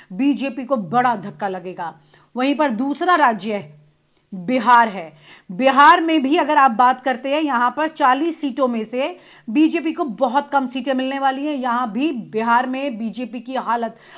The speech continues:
बहुत खराब है। जिस तरह से नीतीश के साथ बीजेपी ने अफरा तफरी में सरकार तो बना ली, लेकिन उसका संदेश जो है वो बीजेपी पर बैकफायर करेगा। यही सेम महाराष्ट्र में हुआ है। आप ये समझिए, अब जनता का मूड जो है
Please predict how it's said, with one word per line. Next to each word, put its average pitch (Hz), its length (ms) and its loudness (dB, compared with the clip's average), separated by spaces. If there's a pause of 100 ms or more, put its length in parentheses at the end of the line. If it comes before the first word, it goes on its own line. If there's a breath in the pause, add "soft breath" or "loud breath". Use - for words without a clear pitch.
(160 loud breath)
बहुत 247 360 6
खराब 214 340 2
है। 208 80 -6
जिस 262 180 -8
तरह 285 240 0
से 285 120 -4
नीतीश 269 360 -6
के 302 140 -6
साथ 302 160 0
बीजेपी 262 500 -4
ने 254 260 -8 (800 loud breath)
अफरा 277 340 0
तफरी 311 440 2
में 277 160 0
सरकार 254 500 2
तो 302 120 -4
बना 269 260 0
ली, 269 120 -2
लेकिन 247 320 -2
उसका 277 260 -4
संदेश 254 500 -2
जो 226 160 -6
है 226 180 -2
वो 285 140 -2
बीजेपी 240 500 -8
पर 285 160 -4
बैकफायर 226 600 -2
करेगा। 254 340 -4
यही 269 400 -4
सेम 330 320 -4
महाराष्ट्र 294 480 0
में 262 140 -12
हुआ 208 200 -8
है। 175 180 -14 (460 soft breath)
आप 240 220 4
ये 311 140 0
समझिए, 285 420 -2
अब 277 140 -6
जनता 269 400 0
का 339 120 0
मूड 262 320 -2
जो 240 160 -2
है 247 320 -2